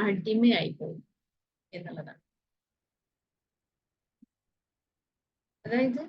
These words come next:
അതിൽ നിന്ന് നമുക്ക് വിട്ടുമാറാൻ പറ്റാത്ത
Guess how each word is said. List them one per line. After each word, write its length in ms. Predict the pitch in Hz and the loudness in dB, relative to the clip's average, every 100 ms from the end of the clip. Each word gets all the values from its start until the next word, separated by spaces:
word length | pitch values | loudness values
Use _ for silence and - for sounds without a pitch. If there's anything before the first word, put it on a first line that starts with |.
| - - _ _ _ _ - | -14 -20 _ _ _ _ -6
അതിൽ 200 | 277 339 349 | -2 0 2
നിന്ന് 180 | 359 359 311 | 4 4 2
നമുക്ക് 340 | 294 277 - 294 - - _ _ - 233 | 2 0 0 -2 -4 -16 _ _ -2 0
വിട്ടുമാറാൻ 840 | 269 - 330 311 214 196 208 226 233 | 0 0 2 4 6 4 2 2 -2
പറ്റാത്ത 460 | 175 - 170 170 | -6 0 0 0